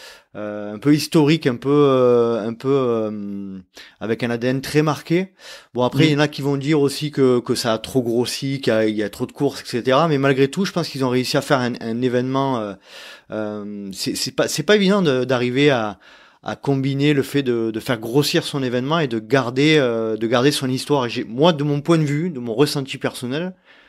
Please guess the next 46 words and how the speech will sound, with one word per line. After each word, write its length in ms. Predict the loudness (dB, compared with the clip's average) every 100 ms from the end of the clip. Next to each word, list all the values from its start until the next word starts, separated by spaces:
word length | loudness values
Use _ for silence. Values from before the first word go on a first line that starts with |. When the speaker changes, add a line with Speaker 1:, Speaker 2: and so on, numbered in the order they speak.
| _ _
Speaker 1:
j'ai 140 | -4
l'impression 340 | -2 -2 0 -2
qu'ils 200 | -2 -4
ont, 180 | -4 -6
qu'ils 200 | -6 -4
ont 120 | -4
bien 280 | 0 2 4
réussi 320 | 2 2 -2
à 20 |
le 60 | -2
faire. 260 | -6 -12 _ _ _ _ _ _ _ _ _ _ 2
Speaker 2:
Ouais, 140 | 2
je 40 | 4
suis 80 |
d'accord. 320 | 4 4 4 4
Et 60 |
puis 120 | 2
la 120 | 0 0
preuve 240 | 0 0
en 100 | 0
est, 140 | 0
hein, 140 | 0 -2
il 60 | -2
y 40 |
a 120 | -4
toujours 340 | -6 -8 -6 -4
autant 260 | -4 -4
de, 260 | -4 -4 -6 -14 -12
autant 240 | -6 0 0
de 60 |
gens 140 | 0 -2
qui 160 | -2
y 60 | 0
vont 200 | 2 4
et 40 |
il 40 | 4
y 40 |
a 40 |
surtout 260 | 2 -4 -2
de, 160 | 0 0
beaucoup 300 | 0 -4 -4
de 40 |
gens 100 | -4
qui 160 | -4 -4
y 60 |
reviennent. 420 | 0 0 0 -2